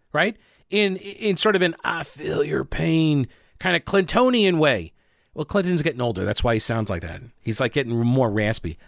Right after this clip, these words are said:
"I feel your pain." Like, that's, you know, with the, the, the overbite and the thumb over the clenched fist kind of look. "I feel your pain." This to really connect with the, with the plebs, you know, r-, with the common folk,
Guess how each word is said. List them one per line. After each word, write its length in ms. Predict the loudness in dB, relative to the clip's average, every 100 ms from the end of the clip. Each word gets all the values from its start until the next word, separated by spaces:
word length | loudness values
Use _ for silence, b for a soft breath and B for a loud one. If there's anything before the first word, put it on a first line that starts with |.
| b
"I 140 | -10 -10
feel 320 | -6 -4 -2
your 160 | -2
pain." 360 | -2 -2 -2 -6 B B B
Like, 140 | 0
that's, 260 | 2 0 -2 b
you 60 | -2
know, 80 | 0
with 120 | 2
the, 180 | 0 -2 b 0
the, 380 | 2 4 2 0
the 160 | -4 2
overbite 800 | 4 6 2 2 2 2 2 0
and 140 | -2
the 100 | -2
thumb 480 | -4 -2 0 2 4
over 360 | 2 2 2 2
the 180 | 0
clenched 480 | -4 0 0 0 -4
fist 460 | -6 0 0 0 -6
kind 260 | -4 0
of 80 | 0
look. 320 | 2 2 2
"I 220 | -2 -10 -10
feel 360 | -10 -10 -6
your 200 | -4 -6
pain." 560 | -8 -4 -2 0 0 -2 B B
This 220 | 0 0 2
to 200 | 0 2
really 440 | 2 2 2 0
connect 640 | -2 0 2 2 0 -2
with 180 | -2 -2
the, 220 | 0 0 B B
with 200 | -2 0
the 80 | -6
plebs, 680 | -4 0 0 0 -6 -8 -10 _ _ _ _
you 120 | 0
know, 240 | 2 0 b b b
r-, 120 | -10 2
with 180 | 2
the 60 | 2
common 460 | -6 0 0 0 -2
folk, 420 | -2 -2 -4